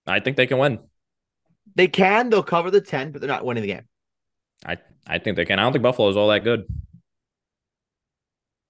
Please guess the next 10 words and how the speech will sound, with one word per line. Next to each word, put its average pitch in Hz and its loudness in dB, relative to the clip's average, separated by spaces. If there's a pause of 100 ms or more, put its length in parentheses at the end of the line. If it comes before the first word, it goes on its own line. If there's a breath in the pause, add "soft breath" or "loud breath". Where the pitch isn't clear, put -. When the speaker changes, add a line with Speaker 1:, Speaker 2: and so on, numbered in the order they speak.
(560)
Speaker 2:
And 143 2
there, 160 4
and 151 2
there 175 8
lies 147 2
when 139 2
you 135 2
underestimate 131 -2
Buffalo. 104 -6
But 131 2